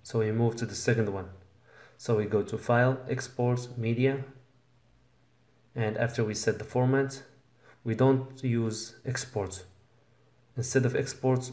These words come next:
I select Q. So I click on Q. Q. In this way, we use the media encoder instead of the Adobe Premiere software to export the file.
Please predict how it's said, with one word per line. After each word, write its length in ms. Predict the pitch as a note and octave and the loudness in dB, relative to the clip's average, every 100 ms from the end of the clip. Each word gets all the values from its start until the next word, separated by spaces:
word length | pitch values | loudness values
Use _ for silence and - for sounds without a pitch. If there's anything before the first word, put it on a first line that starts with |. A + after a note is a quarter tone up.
| - | -2
I 80 | B2+ | -2
select 480 | - A#2+ A#2+ - | 2 2 0 -2
Q. 300 | - A#2 G2 F2+ - - _ _ _ _ _ _ _ _ _ _ _ _ _ _ _ _ _ _ _ _ _ _ _ _ _ _ _ - - | -2 0 0 -6 -16 -20 _ _ _ _ _ _ _ _ _ _ _ _ _ _ _ _ _ _ _ _ _ _ _ _ _ _ _ -20 -18
So 200 | - A2+ | -4 -2
I 80 | G#2+ | -2
click 280 | - A2 A2 | 0 0 0
on 140 | G2+ | -6
Q. 200 | - A#2+ | -4 -6
Q. 640 | - - A2 C3+ C3+ - - _ _ _ _ _ _ _ _ _ _ _ _ _ _ _ _ _ _ _ _ _ _ _ _ _ _ _ _ _ _ _ _ _ _ _ _ _ _ _ _ _ _ _ B2+ | -4 -2 2 2 0 -12 -20 _ _ _ _ _ _ _ _ _ _ _ _ _ _ _ _ _ _ _ _ _ _ _ _ _ _ _ _ _ _ _ _ _ _ _ _ _ _ _ _ _ _ _ -2
In 100 | A#2 | 2
this 220 | B2+ C#3 | 4 8
way, 180 | C#3 C3+ | 8 10
we 140 | A#2 | 6
use 240 | A#2+ A2 | 4 2
the 80 | A2 | 2
media 420 | G#2+ A#2+ A#2+ B2 | 4 4 4 2
encoder 560 | A#2+ A#2+ A#2 A2+ A#2 B2 | 2 2 4 4 2 0
instead 340 | B2 - A#2 | -2 0 0
of 140 | A2 G#2 | 0 0
the 140 | G#2+ | 2
Adobe 320 | G#2 G#2+ G#2+ | 4 2 0
Premiere 340 | G#2 A2+ G#2+ G#2 | -2 -2 0 -2
software 480 | - G2+ - A2 G2+ | -2 -4 -2 -2 -2
to 180 | - A2 | -4 -4
export 420 | G#2+ - G#2+ - | -6 -4 -4 -2
the 60 | - | -2
file. 340 | G#2 F#2+ | -2 -2